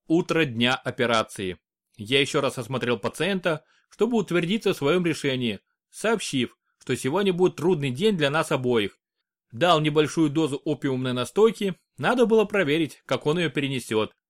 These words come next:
С выделенным вельможей осмотрел комнату для операции,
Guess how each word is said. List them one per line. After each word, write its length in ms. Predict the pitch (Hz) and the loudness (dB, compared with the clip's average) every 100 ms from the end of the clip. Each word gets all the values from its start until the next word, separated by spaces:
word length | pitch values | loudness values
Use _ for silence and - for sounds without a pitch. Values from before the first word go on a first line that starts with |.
| _ _ _ _ | _ _ _ _
С 160 | - | -8
выделенным 500 | 131 180 185 190 180 | 2 2 4 2 2
вельможей 480 | 147 170 180 226 175 | 0 0 4 4 4
осмотрел 520 | 147 131 147 170 185 | -2 -4 -4 0 0
комнату 360 | 147 220 220 196 | 2 2 2 0
для 140 | 156 180 | -2 -2
операции, 600 | 190 175 151 - 139 113 | 2 4 4 2 -4 -4